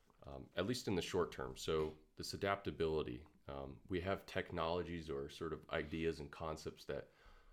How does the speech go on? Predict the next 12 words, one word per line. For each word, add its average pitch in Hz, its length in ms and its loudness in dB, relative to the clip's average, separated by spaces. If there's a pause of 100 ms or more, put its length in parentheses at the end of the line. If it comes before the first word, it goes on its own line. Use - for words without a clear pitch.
(280)
uh, 67 280 -4
you 98 160 0
were 110 160 6
working 76 400 2
with 73 220 -2 (200)
twenty-five 80 500 2
years 95 200 0
ago 71 240 0
that 71 180 -2
are 71 80 -2
suddenly 78 340 -2
reemerging. 73 600 -2